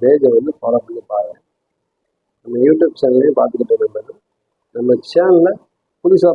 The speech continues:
பார்க்குற நம்ம சப்ஸ்கிரைப் பண்ணி பாருங்க. பெல் ஐகானை on பண்ணி வச்சுக்கோங்க. நம்ம போடுற வீடியோ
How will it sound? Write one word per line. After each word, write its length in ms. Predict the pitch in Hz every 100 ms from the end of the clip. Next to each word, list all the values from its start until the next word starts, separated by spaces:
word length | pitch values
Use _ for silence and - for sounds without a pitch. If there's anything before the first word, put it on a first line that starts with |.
| 143
பார்க்குற 200 | 135 135
நம்ம 200 | 135 135 -
சப்ஸ்கிரைப் 340 | 131 147 151
பண்ணி 140 | 131 135 120
பாருங்க. 280 | 117 123 - _ _ _ _ _ _ _ _ _ _ _ _ _ _ _ _ _ _ _ _ _ _ 135
பெல் 180 | 147 151
ஐகானை 260 | 135 139 135
on 60 | 131
பண்ணி 220 | 131 131
வச்சுக்கோங்க. 420 | - _ 127 127 120
நம்ம 160 | 120 - 139
போடுற 260 | 151 151 254 285
வீடியோ 260 | 330 330